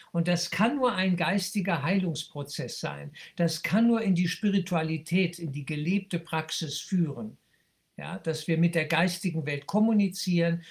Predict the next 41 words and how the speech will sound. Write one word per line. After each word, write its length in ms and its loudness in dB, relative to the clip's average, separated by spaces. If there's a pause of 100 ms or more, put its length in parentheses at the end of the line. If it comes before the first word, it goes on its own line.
(140)
und 180 -4
uns 300 -4
dort 260 2
verbinden. 720 -4 (540)
Aber 240 0
wer 120 6
sich 200 2
hier 240 -2
vor 160 -4
etwas 320 -2
schützen 540 2
will, 220 4
der 140 0
stärkt 560 -2
es 160 -4
nur 180 4
noch 280 2 (260)
und 220 2
das 120 2
ist 160 -2
ein 200 2
sich 260 0
selbst 460 0
verstärkender 800 2
Teufelskreis 920 -2
regelrecht. 600 -10 (840)
Ich 120 0
nehme 240 6
eine 220 0
Abwehrhaltung 640 2
ein 220 2
gegen 260 2
die 180 -2
Welt 280 -2
und 100 -2
die 140 2
Welt 160 2
verfolgt 440 0
mich 160 0
noch 180 -2
besser. 440 -2